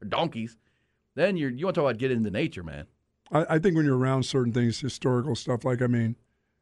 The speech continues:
Speaker 2: whenever I go to Dallas, you know,
Speaker 1: Ooh.
Speaker 2: J F K, I, I always have that, the, that eerie feeling.
Speaker 1: That's a good one.
Speaker 2: And
Speaker 1: The
Speaker 2: I've gone
Speaker 1: J F K
Speaker 2: through
Speaker 1: Museum.
Speaker 2: that,
Speaker 1: I've
Speaker 2: and
Speaker 1: never
Speaker 2: I've,
Speaker 1: been in it. To the Book Depository?
Speaker 2: I've gone through, I've gone through there at least a dozen
Speaker 1: Well, that's
Speaker 2: times
Speaker 1: one when
Speaker 2: since
Speaker 1: you
Speaker 2: I've been t-, in here.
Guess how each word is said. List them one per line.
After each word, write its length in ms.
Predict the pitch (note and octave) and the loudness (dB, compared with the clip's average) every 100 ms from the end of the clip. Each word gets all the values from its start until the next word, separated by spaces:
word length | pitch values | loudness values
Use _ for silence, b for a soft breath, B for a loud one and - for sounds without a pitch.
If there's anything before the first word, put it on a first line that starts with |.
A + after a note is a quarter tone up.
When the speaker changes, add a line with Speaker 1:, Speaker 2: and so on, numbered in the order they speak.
| _ _ | _ _
Speaker 2:
whenever 280 | D3+ C#3 C#3 | 0 2 4
I 60 | C#3 | 4
go 140 | C3+ | 2
to 80 | A#2+ | 2
Dallas, 560 | B2 C3+ C3 B2 - - _ _ - | 2 2 2 -4 -6 -18 _ _ 0
you 80 | |
know, 260 | B2+ A2 A2 _ _ _ _ _ _ _ _ _ _ G#2 | 2 2 -4 _ _ _ _ _ _ _ _ _ _ -2
Speaker 1:
Ooh. 160 | A2+ | 0
Speaker 2:
J 220 | C3+ C#3 | 6 6
F 120 | B2+ F2+ | 6 2
K, 180 | D3 | 2
I, 300 | C3 C#3+ D#3+ | 4 4 4
I 20 | D#3 | 4
always 200 | D3+ B2+ | 4 4
have 220 | C#3 C3 | 2 2
that, 260 | C3+ C3 C3+ | 0 -2 0
the, 360 | C3+ C3+ C3+ | 0 4 2
that 240 | B2 C3 B2+ | 4 0 2
eerie 260 | D3 C#3+ C3+ | 2 4 2
feeling. 440 | - C#3 C3 C3 - b b b b b b b b b b b | 2 2 4 0 -4 b b b b b b b b b b b
Speaker 1:
That's 160 | A#2 - | -14 -6
a 40 | |
good 160 | F#2+ G#2+ | -2 -2
one. 160 | F#2 | 0
Speaker 2:
And 100 | D3 | 2
Speaker 1:
The 40 | D3+ | 2
Speaker 2:
I've 140 | G#2+ | 4
gone 120 | D#3+ | 4
Speaker 1:
J 40 | E3 | 4
F 60 | |
K 20 | |
Speaker 2:
through 80 | D3 | 2
Speaker 1:
Museum. 40 | C3+ B2 | 2 2
Speaker 2:
that, 20 | |
Speaker 1:
I've 40 | - | 2
Speaker 2:
and 80 | |
Speaker 1:
never 80 | D#3 B2+ | 2 2
Speaker 2:
I've, 20 | |
Speaker 1:
been 120 | A#2+ | 2
in 100 | C#3 | 0
it. 60 | B2 | -2
To 80 | G#2+ | -6
the 60 | F#2+ | -6
Book 160 | B2 | -6
Depository? 460 | - C3 C3+ - D#3 | -4 -2 -2 2 2
Speaker 2:
I've 140 | E3 | 4
gone 240 | C#3 D3 C#3 | 2 0 0
through, 200 | D3 D3+ | 0 0
I've 200 | C#3+ D3 | 0 2
gone 200 | D3 D3 | 0 0
through 140 | D3 | 0
there 280 | C3+ C3+ C#3 C3+ | 2 2 2 -2
at 100 | C3 | 0
least 380 | C#3 D3 - - | 2 0 0 -4
a 80 | C3 | -2
dozen 340 | A2+ C#3 C3+ | 2 2 4
Speaker 1:
Well, 80 | - | 2
that's 100 | C#3+ | 2
Speaker 2:
times 120 | C#3+ C#3 | 2 4
Speaker 1:
one 100 | A#2+ | 2
when 140 | G#2+ - | 0 -6
Speaker 2:
since 180 | - D3+ | 2 4
Speaker 1:
you 80 | D#3+ | 6
Speaker 2:
I've 160 | C3+ B2 | 2 2
been 220 | C#3 C3 | 2 0
t-, 220 | - - | -4 -8
in 240 | - C3 A#2+ | 0 2 2
here. 300 | B2 A2 | 2 0